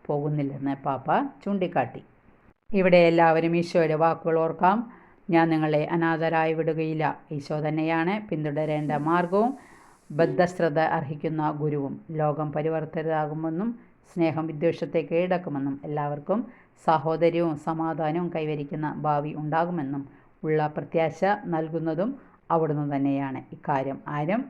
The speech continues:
മറക്കരുത്. പിതൃത്വത്തിൻ്റെ ഇന്നത്തെ നിഷേധാത്മാവസ്ഥയെക്കുറിച്ച് പരിശുദ്ധ പിതാവ്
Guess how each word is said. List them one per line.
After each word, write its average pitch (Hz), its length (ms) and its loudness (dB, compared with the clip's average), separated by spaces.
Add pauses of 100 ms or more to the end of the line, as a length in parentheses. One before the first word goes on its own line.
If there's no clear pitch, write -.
മറക്കരുത്. 135 520 -6 (440)
പിതൃത്വത്തിൻ്റെ 196 680 0 (120)
ഇന്നത്തെ 165 360 2 (200)
നിഷേധാത്മാവസ്ഥയെക്കുറിച്ച് 165 1600 2 (580)
പരിശുദ്ധ 214 340 2 (100)
പിതാവ് 151 360 2